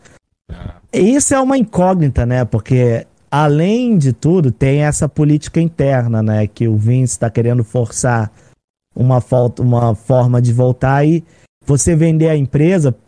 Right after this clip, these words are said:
Speaker 2: por mais paradoxal que seja, porque você é dono da empresa, ele é dono de quarenta e nove por cento das ações. Apesar de ser meio paradoxal, né? Tipo, você abre mão do controle, mas ao mesmo tempo você faz uma venda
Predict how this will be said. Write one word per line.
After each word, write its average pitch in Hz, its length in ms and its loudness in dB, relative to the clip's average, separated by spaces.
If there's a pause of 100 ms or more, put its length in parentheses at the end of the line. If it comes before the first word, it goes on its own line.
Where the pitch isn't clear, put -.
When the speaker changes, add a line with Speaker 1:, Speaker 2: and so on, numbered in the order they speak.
(200)
Speaker 2:
por 135 160 2
mais 143 340 0
paradoxal 135 800 0
que - 80 -12
seja, 135 360 0
porque 117 160 -4
você 120 180 -2
é 120 60 0
dono 123 280 0
da 120 80 0
empresa, 120 300 0
ele 120 80 2
é 113 60 2
dono 123 220 0
de 110 80 -4
quarenta 123 460 0
e 131 40 0
nove 123 220 -2
por 120 160 -4
cento 110 400 -4 (580)
das 127 280 0
ações. 127 680 -2 (1120)
Apesar 170 340 0
de 165 100 -6
ser 175 80 2
meio 170 160 2
paradoxal, 160 720 -2
né? 156 80 -2
Tipo, 147 240 -4
você 147 180 -4
abre 160 460 0
mão 143 240 0
do 135 100 2
controle, 135 520 0
mas 165 200 -2
ao 165 60 -2
mesmo 170 180 0
tempo 175 220 -4
você 170 220 -2
faz 165 320 -2
uma 156 200 0
venda 131 640 -2